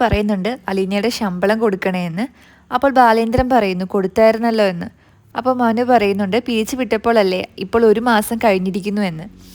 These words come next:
മനു കൂട്ടിച്ചേർക്കുന്നു. അപ്പോൾ ബാലേന്ദ്രൻ പറയുന്നുണ്ട്, "അത് അവൾ പറഞ്ഞില്ലല്ലോ, വൈജോട് ചോദിച്ചാൽ മതിയായിരുന്നല്ലോ" എന്ന്.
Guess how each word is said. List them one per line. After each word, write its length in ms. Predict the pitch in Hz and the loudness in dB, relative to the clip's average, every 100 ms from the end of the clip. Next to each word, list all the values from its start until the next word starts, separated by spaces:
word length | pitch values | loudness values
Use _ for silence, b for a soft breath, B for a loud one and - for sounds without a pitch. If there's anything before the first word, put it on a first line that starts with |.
| B B | B B
മനു 160 | 214 240 | -4 -4
കൂട്ടിച്ചേർക്കുന്നു. 760 | 262 233 220 220 185 185 170 156 - | -2 -2 0 0 -2 -4 -8 -10 -6
അപ്പോൾ 200 | 185 202 | -2 0
ബാലേന്ദ്രൻ 640 | 196 185 180 196 196 233 | 2 2 2 0 -2 0
പറയുന്നുണ്ട്, 480 | 240 208 202 220 190 214 | 2 2 0 -2 -2 -4
"അത് 200 | - 180 | -4 0
അവൾ 180 | 190 180 220 | 0 0 2
പറഞ്ഞില്ലല്ലോ, 560 | 247 208 214 233 254 208 | 2 2 0 0 0 0
വൈജോട് 460 | 170 170 175 196 214 | 0 -2 0 -2 0
ചോദിച്ചാൽ 380 | 226 190 226 | -2 -2 -2
മതിയായിരുന്നല്ലോ" 720 | 220 220 208 214 208 202 202 196 | -2 -2 2 2 2 -2 -2 -2
എന്ന്. 220 | 180 160 | -4 -8